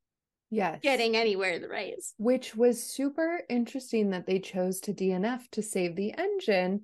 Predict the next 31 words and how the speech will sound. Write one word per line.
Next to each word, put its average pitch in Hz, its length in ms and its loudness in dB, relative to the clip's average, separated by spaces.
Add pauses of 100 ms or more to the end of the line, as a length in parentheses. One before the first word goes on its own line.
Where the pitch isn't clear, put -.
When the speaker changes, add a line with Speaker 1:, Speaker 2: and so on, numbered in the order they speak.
(100)
Speaker 2:
<laughs> - 140 -20
Speaker 1:
in 208 420 4
the 185 320 4
context 226 640 0
of 190 100 0
McLaren 196 640 0
being 185 200 2
like, 165 300 0
"We're 185 300 0
gonna 185 180 0
just 170 260 -8
use 165 300 2
this 165 240 0
as 160 160 -2
testing 175 460 -4
time," 202 240 2 (180)
which 294 340 0
I 233 60 6
Speaker 2:
Yeah. 247 40 8
Speaker 1:
guess 254 160 4
the 254 120 -2
McLaren 233 540 0
had 185 140 0
a 165 60 4
lot 147 480 -2
less - 520 -2 (100)
testing 147 540 -4
time, 151 460 -2 (300)
Speaker 2:
Mm-hmm. 277 300 0
Speaker 1:
um, 156 360 2
preseason, 175 880 0